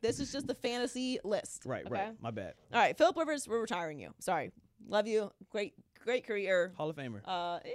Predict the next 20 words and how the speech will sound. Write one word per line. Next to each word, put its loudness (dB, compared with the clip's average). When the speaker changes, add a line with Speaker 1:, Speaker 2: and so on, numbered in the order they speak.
Speaker 1:
it -4
is -8
only, -10
uh, -6
Speaker 2:
Maybe -2
not -4
first -4
ballot, -2
but -6
yeah. -10
Speaker 1:
Is 4
he 0
a 2
Hall -4
of -8
Famer? -6
Speaker 2:
I -10
think -12
so. -8
Hmm. -4